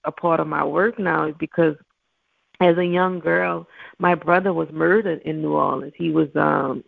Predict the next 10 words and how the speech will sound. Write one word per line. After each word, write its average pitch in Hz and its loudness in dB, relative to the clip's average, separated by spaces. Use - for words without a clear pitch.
my 170 2
brother 196 2
was, 196 0
like, 156 0
twenty-four 214 4
years 170 0
old. 160 2
I 156 2
was, 160 -4
like, - -14